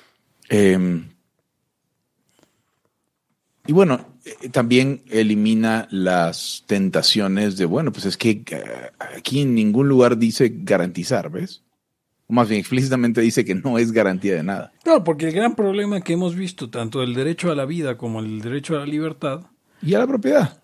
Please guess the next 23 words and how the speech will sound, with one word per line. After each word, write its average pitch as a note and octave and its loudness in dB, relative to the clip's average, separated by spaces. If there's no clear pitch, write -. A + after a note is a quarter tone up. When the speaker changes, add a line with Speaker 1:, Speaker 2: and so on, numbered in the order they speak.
Speaker 2:
es F3+ -4
que, E3 -2
eh, B2+ -4
requieres B2 -6
un E3 0
policía E3 0
que D#3 -12
te C3 -4
mantenga C3 0
vivo, F3+ 0
digo, D#3 4
requieres F3+ 2
un G3 4
sistema F3+ 2
que C#3+ -4
te C3 -4
mantenga D#3 0
vivo, F3 0
un E3 -2
policía D3 0
que C#3 -12
te C#3 -4
mantenga, C#3 0